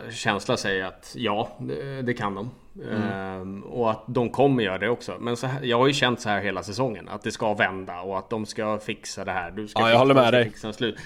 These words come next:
Speaker 1: Alltså,
Speaker 2: Ja, ja.
Speaker 1: så jag vågar, jag vågar fan inte sia. Alltså, jag tänker ju liksom, får de Oskarshamn, det blir ju någon form av en lillebror eller lilla syster i,
Speaker 2: Ja.
Speaker 1: i ett avgörande, då borde de fixa det. Men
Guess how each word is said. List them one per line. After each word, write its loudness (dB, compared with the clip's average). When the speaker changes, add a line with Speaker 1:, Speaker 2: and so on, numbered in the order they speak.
Speaker 1:
Alltså, 2
Speaker 2:
Ja, 2
ja. -4
Speaker 1:
så 2
jag 6
vågar, 6
jag 6
vågar 6
fan 4
inte -2
sia. 2
Alltså, 0
jag 4
tänker 4
ju 6
liksom, 0
får 0
de 4
Oskarshamn, 4
det 0
blir 2
ju 2
någon 0
form 0
av 0
en 4
lillebror 6
eller 4
lilla 4
syster 2
i, 4
Speaker 2:
Ja. 4
Speaker 1:
i 0
ett 2
avgörande, 6
då 6
borde 4
de 2
fixa 2
det. -4
Men 0